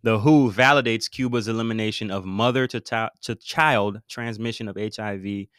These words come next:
and syphilis. Uh, you know, I mean, hey, but, you know,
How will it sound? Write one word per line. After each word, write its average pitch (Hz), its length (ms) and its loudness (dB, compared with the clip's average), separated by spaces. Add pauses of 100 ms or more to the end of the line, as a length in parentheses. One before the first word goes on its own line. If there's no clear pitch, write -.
(260)
and 95 120 -10
syphilis. 92 580 -8 (520)
Uh, 92 720 -8
you 110 140 -10
know, 80 160 -14 (640)
I - 40 -20
mean, 76 160 -20
hey, 85 220 -10 (180)
but, 85 200 -10
you 101 120 -8
know, 80 60 -12